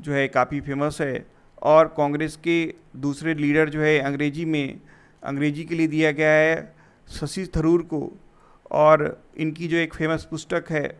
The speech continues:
उस, उसका नाम उसके लिए दिया गया है An Era of Darkness। और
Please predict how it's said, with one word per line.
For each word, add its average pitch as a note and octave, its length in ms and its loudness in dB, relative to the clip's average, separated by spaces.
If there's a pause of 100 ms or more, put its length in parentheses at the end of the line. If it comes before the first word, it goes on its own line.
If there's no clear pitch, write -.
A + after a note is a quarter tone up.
(500)
उस, C#3 120 -18 (280)
उसका D3+ 260 -4
नाम D3 340 2 (140)
उसके D#3+ 240 -8
लिए E3 160 0
दिया D#3 220 4
गया D#3+ 200 6
है D3+ 340 6 (440)
An D#3+ 180 4
Era D3+ 500 6
of B3 60 -4 (200)
Darkness। B2 400 4 (1200)
और F3 440 4